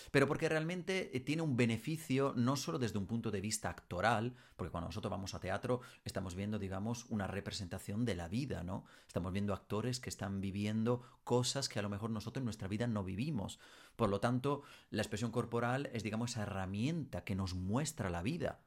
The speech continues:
desde el escenario. Pero también el hecho de trabajar la expresión corporal es muy útil en nuestra vida profesional y en nuestra vida privada. Por ejemplo, la expresión corporal favorece los procesos de comunicación.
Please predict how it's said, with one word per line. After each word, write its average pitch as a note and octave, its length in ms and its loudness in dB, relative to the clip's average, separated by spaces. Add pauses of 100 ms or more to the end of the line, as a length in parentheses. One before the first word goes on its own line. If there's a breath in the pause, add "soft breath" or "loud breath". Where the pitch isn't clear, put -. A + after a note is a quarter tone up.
(140)
desde F2 340 -4
el F2 60 -4
escenario. E2+ 600 -8 (440 loud breath)
Pero F#3+ 220 4
también F3+ 560 0 (200)
el G#2+ 140 2
hecho C3 180 2
de D#3 100 0
trabajar G2 500 0
la E3+ 60 0
expresión G2 280 -4
corporal A2+ 500 0 (220 loud breath)
es A#2 160 6
muy C#3 340 4
útil E3 440 -2 (200 loud breath)
en G#2+ 140 2
nuestra G2+ 220 -2
vida A2+ 200 0
profesional B2 880 0
y A2 100 2
en F2+ 80 2
nuestra F#2 280 -2
vida G#2 280 -4
privada. G#2 460 0 (340 loud breath)
Por B2 100 6
ejemplo, B2+ 220 4
la A2+ 60 2
expresión A2 260 -2
corporal B2 460 2 (160 loud breath)
favorece G#2+ 880 2
los F#2+ 160 -2
procesos F#2+ 480 -6
de F#2 100 -4
comunicación. F#2+ 640 -6